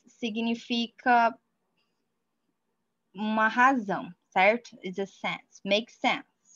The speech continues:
faz sentido. Ah, a nonsense significa o oposto, certo?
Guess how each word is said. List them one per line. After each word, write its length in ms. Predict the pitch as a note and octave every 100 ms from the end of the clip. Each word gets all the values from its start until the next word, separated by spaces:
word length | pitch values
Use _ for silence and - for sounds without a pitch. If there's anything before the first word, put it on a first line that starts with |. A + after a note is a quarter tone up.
| -
faz 180 | F3
sentido. 720 | F3 B3 B3+ - A3+ - - - _ _ _ _ _ _ _ _ _ _ _ _ _ _ _ _
Ah, 480 | A3+ G#3+ G#3+ G#3+ G3+ - _ _
a 80 | B3
nonsense 1000 | B3+ C4 B3+ C4 F#4+ - - B3 C#4 F#4+ _
significa 680 | E4 B3+ C4+ C#4 C4+ C4 D4
o 240 | - D#4
oposto, 580 | F4 - B4 A3 A3 _
certo? 540 | _ G#3+ A3+ E4+ -